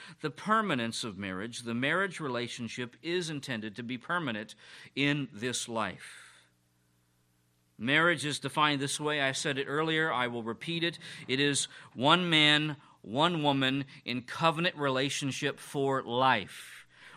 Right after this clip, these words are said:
One man, one woman in covenant relationship for life. When you get married, you vow to love and to cherish your spouse for how long? Until things grow difficult.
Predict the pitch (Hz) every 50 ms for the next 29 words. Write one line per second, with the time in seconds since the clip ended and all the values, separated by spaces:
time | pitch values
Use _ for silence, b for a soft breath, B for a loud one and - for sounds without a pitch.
0 | B B 110 123 143 156 160 156 147 143 143 143 139 139 143 - 104 113 127 143
1 | 156 147 139 131 127 123 123 123 127 131 - 120 120 117 - - - 160 156 139
2 | 147 170 175 160 147 139 131 131 135 139 135 - - 131 123 - - 139 131 123
3 | B B B B B - - 135 123 117 113 113 117 110 98 87 82 - - -
4 | B B B B B - 113 135 151 165 170 165 143 202 196 156 147 143 139 139
5 | 135 135 135 131 123 123 127 113 123 131 139 143 143 139 - 139 120 127 139 160
6 | 165 185 185 180 - - 180 165 165 170 165 165 - 175 156 - - - 135 120
7 | 120 117 120 - - B B B B B - - - 123 175 156 139 135 135 127
8 | 120 110 101 90 82 80 - _ _ _ _ _ _ _ _ _ _ _ _ _
9 | _ _ _ _ - - 147 156 143 - - 151 143 - 165 170 170 160 - -
10 | 160 143 131 127 110 123 131 - 113 - 92 - - _ -